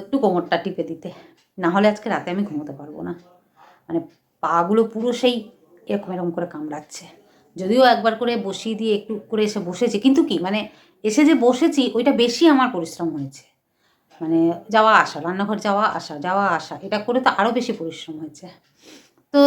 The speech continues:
তবুও বছরকার দিনে যতই শ-, শরীর খারাপ তো সারা জীবনই লেগে আছে, সারা বছরই লেগে আছে। তো বছরকার দিনে যদি মানে বাড়ির,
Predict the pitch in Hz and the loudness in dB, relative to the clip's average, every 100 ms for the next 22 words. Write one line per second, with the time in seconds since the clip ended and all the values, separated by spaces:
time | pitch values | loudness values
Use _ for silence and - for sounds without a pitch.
0 | 285 277 277 330 226 202 - 254 254 247 | 6 4 6 6 6 0 0 0 2 0
1 | 208 208 220 226 - _ - 202 190 269 | 0 -2 -2 -6 -10 _ -12 -8 -4 0
2 | 294 285 - - - 196 214 - 254 254 | 0 0 -6 -16 -6 -2 -2 0 -2 -2
3 | 240 - 165 175 - _ _ _ _ - | -6 -4 -4 -4 -6 _ _ _ _ -20
4 | 180 180 175 208 240 202 160 151 139 - | -10 -4 2 4 6 4 2 -2 -4 -10
5 | 160 151 165 151 143 190 175 147 151 - | -12 -8 -8 -8 -8 -4 -4 -4 -8 -10
6 | 151 - - - - - - 190 185 180 | -14 -20 -20 -20 -20 -20 -12 -6 -2 -2
7 | 220 214 208 226 220 214 226 226 214 - | 0 0 0 0 0 0 0 -4 -6 -14
8 | _ _ _ _ _ - _ _ _ _ | _ _ _ _ _ -20 _ _ _ _
9 | - 185 185 190 196 208 | -12 -10 0 2 4 0